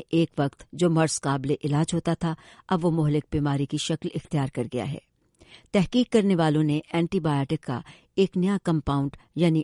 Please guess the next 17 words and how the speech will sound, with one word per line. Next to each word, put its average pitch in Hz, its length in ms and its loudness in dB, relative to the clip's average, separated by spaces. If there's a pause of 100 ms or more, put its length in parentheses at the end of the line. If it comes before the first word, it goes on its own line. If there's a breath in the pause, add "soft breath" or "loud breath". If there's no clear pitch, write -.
مرکب 156 500 0
دریافت 143 360 -2
کیا 151 220 0
ہے، 185 100 0 (320 loud breath)
جس 190 180 2
کے 208 100 4
بارے 160 280 2
میں 175 120 2 (100)
امکان 147 480 0
یہ 170 100 4
ہے 143 180 2 (320 soft breath)
کہ 185 100 0
وہ 190 160 4 (180)
جارحانہ 185 520 4 (100)
جرثوموں 143 540 -2 (240 soft breath)
کا 175 100 0
مقابلہ 151 420 2